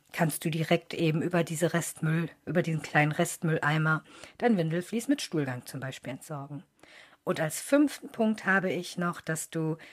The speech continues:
ähm, auch für jeweils zweimal Wickeln das Saugmaterial bereits in deine Überhosen einlegen kannst und bereitlegen kannst. Dann hast du quasi so einen All-in-One-Effekt zumindest gefühlt für den Wickelablauf,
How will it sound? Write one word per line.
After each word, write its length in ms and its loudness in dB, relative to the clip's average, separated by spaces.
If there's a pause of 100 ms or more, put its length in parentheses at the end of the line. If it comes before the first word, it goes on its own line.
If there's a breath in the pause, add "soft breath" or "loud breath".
(240 loud breath)
ähm, 460 -4
auch 120 2
für 160 -6
jeweils 680 0
zweimal 460 4
Wickeln 480 0
das 160 -2
Saugmaterial 640 0
bereits 360 -2
in 60 -8
deine 300 -2
Überhosen 580 4
einlegen 480 2
kannst 480 -4 (320 loud breath)
und 140 -8
bereitlegen 640 0
kannst. 420 -2
Dann 140 2
hast 200 -4
du 60 -4
quasi 480 2
so 120 0
einen 360 0 (300 loud breath)
All-in-One-Effekt 1300 2
zumindest 540 0
gefühlt 580 0
für 140 -4
den 180 0
Wickelablauf, 720 -2